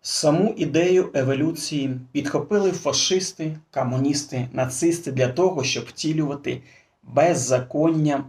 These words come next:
терор у світі. Відбувалися революції, скидали ніби царів і разом із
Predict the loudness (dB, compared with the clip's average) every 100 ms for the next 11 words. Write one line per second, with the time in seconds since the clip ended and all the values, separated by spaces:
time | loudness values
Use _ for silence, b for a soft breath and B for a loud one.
0 | -6 -2 2 2 0 -6 -6 -4 -4 -4
1 | -4 -10 -10 _ b b b b b b
2 | b _ 0 2 4 4 6 6 4 2
3 | 2 0 -4 -14 -2 0 4 4 4 2
4 | 0 -4 -6 -6 -4 2 4 4 0 -6
5 | _ _ _ 2 4 2 -2 -4 -2 0
6 | 2 -2 -4 _ _ _ -6 -2 -2 0
7 | 0 2 2 0 -2 -2 -2 -2